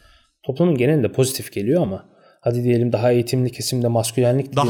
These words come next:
Speaker 1: dediğinde
Speaker 2: eğitimli
Speaker 1: kafada
Speaker 2: kesimde duyar, evet, kasan kesimde çok kötü bir şey yani.
Speaker 1: Kafada negatif bir şey canlanıyor diyorsun.
Speaker 2: Kükümüz düşsün ölelim yani. Öyle. Çok enteresan geliyor bu bana.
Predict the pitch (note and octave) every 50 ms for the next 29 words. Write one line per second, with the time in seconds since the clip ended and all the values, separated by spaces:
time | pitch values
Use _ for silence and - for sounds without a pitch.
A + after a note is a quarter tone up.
0 | F#3+ G3 C#3 D3 E3 E3 D#3 - - D3+ D3 B2+ C3+ C#3 C#3 C3+ - D#3 E3+ C#3+
1 | D3 D3 C#3+ C#3 C#3 D3 C#3 - C#3 A#2+ A2+ G#2+ - - - C3 A#2+ - C3 A#2
2 | A2+ A2+ C#3 A#2+ - B2+ C#3 E3+ - - D3 - - B2+ G#2 G#2 E2 D2 - -
3 | C#2+ D2+ C2+ A1 G1+ - _ _ _ _ _ _ _ _ _ _ _ _ _ _
4 | _ _ - - C3 A#2+ C3 C3+ C#3+ C#3+ C#3 C3 C3+ C3 C#3 C3 C3+ - - -
5 | C#3+ C3 B2 A#2+ G#2+ G#2 G2+ G2+ G2 G2 G2 F#2+ G2+ G2 - - - - D#3 -
6 | - F3 E3+ G3 F#3 C#3 C#3+ D#3+ C#3 - - F3+ F3+ D#3+ C#3+ C#3+ C#3+ C#3 C3 A#2+
7 | A2 G2 F2+ E2+ C#2+ D2 _ _ _ - - - C3+ D#3+ D3 G2+ D#2+ - - _
8 | _ _ - F3 E3+ - D#3+ D3 - E3 D3 B2+ - C#3+ C#3+ B2 G2+ F2 E2+ D#2
9 | D2 A#1+ A#1 B1 C2+